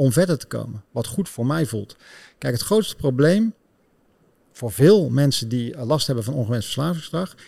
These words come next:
is dat ze niet echt goed bij hun echte gevoel kunnen komen. Dat ze eigenlijk vanuit hun hoofd redeneren. En daar huist verslaving. Verslaving huist in je hoofd, niet in je hart.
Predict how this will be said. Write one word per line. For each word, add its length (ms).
is 180
dat 180
ze 140
niet 340
echt 260
goed 300
bij 180
hun 300
echte 340
gevoel 360
kunnen 220
komen. 360
Dat 160
ze 260
eigenlijk 520
vanuit 320
hun 140
hoofd 280
redeneren. 640
En 360
daar 440
huist 440
verslaving. 640
Verslaving 680
huist 300
in 160
je 100
hoofd, 400
niet 320
in 240
je 100
hart. 300